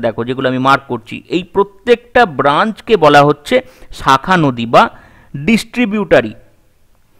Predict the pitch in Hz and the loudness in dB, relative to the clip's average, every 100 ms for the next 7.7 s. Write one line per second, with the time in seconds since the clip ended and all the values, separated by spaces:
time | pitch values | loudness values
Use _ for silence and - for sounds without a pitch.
0 | _ - 165 214 175 - _ _ _ _ | _ -6 0 0 0 -4 _ _ _ _
1 | _ _ _ _ _ _ 143 165 190 254 | _ _ _ _ _ _ -4 -2 -2 -4
2 | - 226 208 262 233 240 185 143 117 107 | -4 -6 -4 -4 -2 0 2 2 -2 -10
3 | - _ - 139 160 180 220 240 240 - | -14 _ -10 0 0 0 -2 2 2 2
4 | _ _ 143 170 214 190 202 214 226 226 | _ _ -4 -2 0 0 0 2 2 2
5 | - 180 196 208 214 202 151 170 190 175 | 0 2 0 0 2 4 6 6 6 2
6 | 190 196 226 - _ _ 180 175 147 156 | 2 4 2 -4 _ _ 0 2 2 2
7 | 180 180 180 180 185 185 185 | 2 0 0 2 2 0 -2